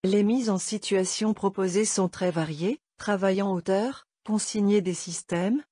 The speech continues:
éliminer les risques, apprendre à se déplacer dans une entreprise ou sur un chantier. Pour ce projet, nous aurions besoin d'un kit à cinq mille cinq cents euros et d'un kit à dix-sept mille quatre cents euros.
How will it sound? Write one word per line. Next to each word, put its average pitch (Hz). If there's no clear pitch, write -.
éliminer 196
les 175
risques, 190
apprendre 208
à 196
se 175
déplacer 190
dans 190
une 175
entreprise 196
ou 226
sur 254
un 247
chantier. 196
Pour 214
ce -
projet, 180
nous 208
aurions 220
besoin 196
d'un 185
kit 247
à 196
cinq 196
mille 196
cinq 208
cents 196
euros 208
et 208
d'un 180
kit 254
à 196
dix-sept 190
mille 233
quatre 233
cents 247
euros. 156